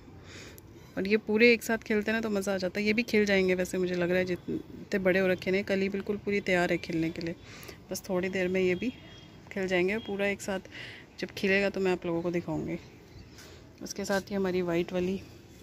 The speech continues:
बोगनविलिया, ये मेरे साल्विया हैं,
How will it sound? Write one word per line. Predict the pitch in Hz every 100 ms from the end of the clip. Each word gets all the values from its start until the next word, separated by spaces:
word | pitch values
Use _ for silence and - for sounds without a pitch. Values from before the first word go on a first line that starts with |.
| - 196
बोगनविलिया, | 175 170 175 180 180 220 - - - - - - - - - - - - - - -
ये | 196
मेरे | 208 214 226
साल्विया | 208 190 196 220
हैं, | 220 226